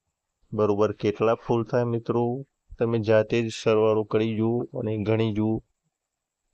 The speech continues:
કે કેટલા ફૂલ થાય છે મિત્રો. પાંચ વત્તા બે. તો એમાં કેટલા ફૂલ થાય મિત્રો? સાત ફૂલ થાય. કેટલા થાય? સાત ફૂલ થાય. બહુ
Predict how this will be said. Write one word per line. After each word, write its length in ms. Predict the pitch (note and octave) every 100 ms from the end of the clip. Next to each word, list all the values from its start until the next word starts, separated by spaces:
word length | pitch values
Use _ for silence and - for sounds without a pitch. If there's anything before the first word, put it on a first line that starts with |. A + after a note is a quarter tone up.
| _ -
કે 60 |
કેટલા 500 | G#2 A2+ A2 A2 A#2+ D#3 D#3 _ _
ફૂલ 280 | - A2+ G#2+
થાય 240 | G#2 B2+ G#2
છે 160 | -
મિત્રો. 380 | G#2+ G#2+ - G#2+ G#2+ B2+ _ _ _ _ _ _ _ _ _ _ _ _ _
પાંચ 280 | G#2+ G#2+ A2+ -
વત્તા 520 | G#2 - - G#2+ A2+ D#3+ - _ _ _ -
બે. 200 | A2 G#2+ F#2+ A#2 _ _ _ _ _ _ _ _ _ _ _ _ _
તો 40 | A2
એમાં 200 | G#2 G#2
કેટલા 320 | A2+ - A#2+
ફૂલ 220 | - B2
થાય 160 | B2 B2
મિત્રો? 340 | B2 A#2+ C3+ F3 D4+
સાત 380 | - - A2 A2+ -
ફૂલ 260 | - G#2 F#2+
થાય. 260 | G#2 G2
કેટલા 320 | F#2+ G#2+ A#2
થાય? 320 | B2+ C3 D3 F#3+ A#3+ _ _ _ _ _ _ -
સાત 380 | - - A2+ A2
ફૂલ 240 | - - G#2+
થાય. 280 | G2 G#2 G2
બહુ 200 | F#2 G#2+